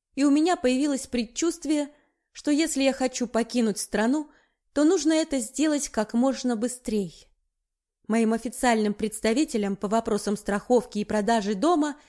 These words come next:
стал Дэвид. Он был недоволен, когда я сообщила о своём решении уехать, не доведя бракоразводный процесс до конца. Джозеф не явился на первое слушание.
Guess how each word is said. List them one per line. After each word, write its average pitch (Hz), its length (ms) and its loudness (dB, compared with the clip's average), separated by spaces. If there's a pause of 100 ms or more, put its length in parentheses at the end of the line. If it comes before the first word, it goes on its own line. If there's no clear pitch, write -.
(200)
стал 359 380 2
Дэвид. 214 500 -2 (640)
Он 320 180 2
был 349 140 4
недоволен, 302 720 2 (200)
когда 208 260 0
я 220 60 0
сообщила 226 560 -2
о 202 40 -2
своём 226 380 0
решении 247 480 0
уехать, 262 760 -4 (280)
не 233 100 2
доведя 240 520 0
бракоразводный 214 840 -2
процесс 214 440 -2
до 214 100 -2
конца. 226 640 -4 (1400)
Джозеф 320 500 -2
не 320 260 2
явился 294 420 0
на 226 140 0
первое 220 400 -2
слушание. 190 760 -6